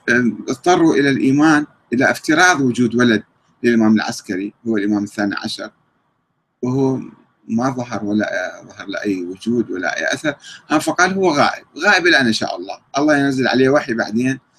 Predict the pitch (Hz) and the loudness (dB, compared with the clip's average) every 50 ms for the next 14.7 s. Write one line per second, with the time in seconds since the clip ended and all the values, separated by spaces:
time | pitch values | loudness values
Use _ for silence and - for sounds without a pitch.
0 | _ _ _ - 135 135 - 147 139 135 131 123 135 131 117 101 98 95 - _ | _ _ _ -4 -4 -2 -2 0 0 0 2 2 0 0 -2 -6 -12 -18 -16 _
1 | 73 73 71 - _ _ _ _ _ _ _ _ _ _ _ _ _ _ _ _ | -18 -18 -18 -20 _ _ _ _ _ _ _ _ _ _ _ _ _ _ _ _
2 | _ _ _ _ _ _ _ _ _ _ _ _ _ _ _ _ _ - 117 107 | _ _ _ _ _ _ _ _ _ _ _ _ _ _ _ _ _ -6 -4 -2
3 | 104 107 107 104 98 95 92 - _ _ _ _ 117 110 120 117 120 123 123 117 | -2 -2 -2 -4 -6 -8 -10 -14 _ _ _ _ -4 -2 -2 0 0 0 -2 -2
4 | 113 123 143 131 - - 120 110 120 113 117 131 123 113 107 - 104 101 101 101 | -2 -2 -4 -4 -4 -6 -4 -2 0 0 2 2 2 2 0 -2 -4 -2 -2 -2
5 | 104 95 87 85 82 82 80 82 85 87 85 82 - _ _ _ _ _ _ _ | -4 -6 -8 -12 -18 -20 -20 -20 -20 -20 -20 -20 -20 _ _ _ _ _ _ _
6 | _ _ _ _ _ 120 120 123 123 113 113 127 131 135 147 143 - - - - | _ _ _ _ _ 0 2 2 2 2 0 0 2 2 2 2 0 -4 -12 -14
7 | - 110 131 143 127 - - 107 107 113 92 90 98 95 92 87 92 98 101 98 | -6 -2 0 0 0 0 -4 -4 -2 -2 -2 -2 -4 -4 -4 -4 -4 -4 -2 -4
8 | 90 82 - - - - - 123 127 117 - - 110 117 123 135 131 120 113 92 | -4 -6 -8 -10 -8 -2 0 0 0 0 0 0 0 2 4 4 2 2 0 -2
9 | 85 90 - - _ _ _ _ _ _ _ _ _ _ _ _ - 117 110 110 | -4 -4 -8 -12 _ _ _ _ _ _ _ _ _ _ _ _ -4 0 0 2
10 | 101 - - 117 120 120 117 - - 113 117 120 123 117 113 110 - 135 120 107 | 0 0 0 0 0 -2 -2 -4 -2 -2 0 0 0 0 0 -2 -2 -4 -6 -6
11 | - 90 87 80 85 80 - - 85 - - 80 - 87 78 76 82 87 87 - | -8 -12 -14 -14 -14 -14 -14 -16 -16 -18 -20 -20 -20 -20 -20 -20 -20 -20 -20 -20
12 | _ _ _ _ _ _ _ _ _ _ _ _ 113 113 120 113 110 104 110 123 | _ _ _ _ _ _ _ _ _ _ _ _ -4 -2 0 2 2 4 2 2
13 | 123 135 127 113 - 123 113 113 110 - - 101 98 - 113 - - 104 104 104 | 2 2 0 -2 -2 -4 -2 -2 -2 -2 -4 -6 -8 -10 -10 -6 -4 -4 -4 -2
14 | 107 101 - 95 104 101 101 104 101 - 110 95 98 | -4 -4 -4 -2 -2 -2 -2 -4 -4 -6 -8 -10 -10